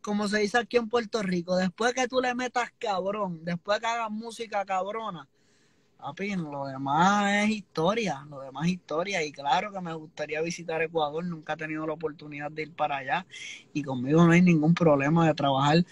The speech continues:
con artistas ecuatorianos o, o, o de diferentes países, o de diferentes naciones. Después que le metas cabrón y la música me guste, estoy dispuesto a hacerlo.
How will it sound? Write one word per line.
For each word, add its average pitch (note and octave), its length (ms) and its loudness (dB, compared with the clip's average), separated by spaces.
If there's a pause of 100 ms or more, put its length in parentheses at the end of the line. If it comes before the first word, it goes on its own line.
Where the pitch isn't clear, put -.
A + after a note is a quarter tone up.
(200)
con D3+ 200 2
artistas E3+ 880 8
ecuatorianos E3+ 1200 0
o, E3+ 40 2
o, C#3+ 720 -6
o - 40 -8
de D3 100 -4
diferentes D3 680 -6
países, F3+ 640 0
o F3+ 100 0
de E3 100 2
diferentes E3+ 640 -6
naciones. F3+ 640 -4
Después E3 360 -6
que G3+ 160 -4
le F#3+ 80 -6
metas F3 340 6
cabrón F3 460 -4
y F#3 80 -4
la D#3 120 -4
música F3 440 -8
me D#3 140 -10
guste, F#3+ 440 -8 (300)
estoy D#3+ 200 0
dispuesto F3 540 2
a D3+ 40 2
hacerlo. C#3 440 -8